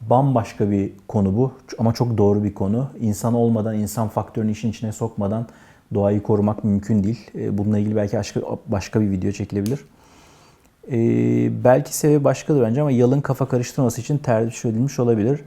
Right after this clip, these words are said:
E, belgeselde anlatıcı da kullanılmış. Adem amcanın Arabistan, Afrika'ya mı geçtiği sorusuna bilimsel çalışmanın sonuçlarını anlatarak cevap verilebilirdi. Bu da yine sorulan sorulardan bir tanesiydi. E, bununla ilgili bir çalışma yaptınız mı? Hayvana niye bir verici takmadınız?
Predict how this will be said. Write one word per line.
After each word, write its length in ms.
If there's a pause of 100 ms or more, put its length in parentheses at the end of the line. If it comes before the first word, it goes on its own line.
(500)
E, 760
belgeselde 540
anlatıcı 460
da 80
kullanılmış. 560
Adem 280
amcanın 280
Arabistan, 420
Afrika'ya 400
mı 80
geçtiği 220
sorusuna 440
bilimsel 420
çalışmanın 380
sonuçlarını 440
anlatarak 300
cevap 260
verilebilirdi. 600 (480)
Bu 140
da 60
yine 320 (200)
sorulan 360
sorulardan 580
bir 100
tanesiydi. 840
E, 280
bununla 280
ilgili 220
bir 60
çalışma 380
yaptınız 380
mı? 80
Hayvana 420
niye 240
bir 100
verici 300
takmadınız? 640